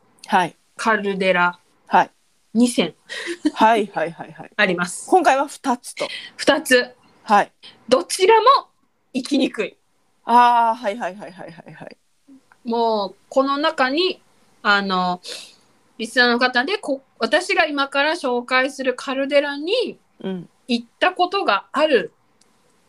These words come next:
Speaker 2: という方が
Speaker 1: うん。
Speaker 2: おられましたら、
Speaker 1: うん。
Speaker 2: もうぜひとも、
Speaker 1: うん。
Speaker 2: ぜひともよ。
Speaker 1: うん。
Speaker 2: ぜひともご一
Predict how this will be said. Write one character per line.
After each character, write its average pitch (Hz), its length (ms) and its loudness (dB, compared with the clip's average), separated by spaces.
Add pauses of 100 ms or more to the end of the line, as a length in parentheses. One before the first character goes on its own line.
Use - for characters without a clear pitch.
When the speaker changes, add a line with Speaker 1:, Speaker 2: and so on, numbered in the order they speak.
(1300)
Speaker 2:
と 269 380 6
い 220 120 -2
う 220 260 2
方 233 360 0
が 226 260 -4 (360)
Speaker 1:
う 196 100 -6
ん。 175 200 -8 (120)
Speaker 2:
お 196 100 -4
ら 240 120 4
れ 254 100 0
ま 285 160 0
し - 80 -12
た 175 140 -2
ら、 180 200 -6 (280)
Speaker 1:
う 196 100 0
ん。 180 180 -2 (140)
Speaker 2:
も 220 160 2
う 190 140 -4 (720)
ぜ 294 320 2
ひ - 200 -8
と 453 100 0 (840)
も、 190 80 2
Speaker 1:
う 185 100 0
ん。 143 80 -12 (960)
Speaker 2:
ぜ 254 160 2
ひ - 140 -8
と 302 100 2
も 381 100 4
よ。 196 140 -4 (480)
Speaker 1:
う 180 80 -2
ん。 160 180 -4 (240)
Speaker 2:
ぜ 320 180 4
ひ - 240 -6
と 302 120 0
も 330 200 2
ご 220 200 4
一 220 140 0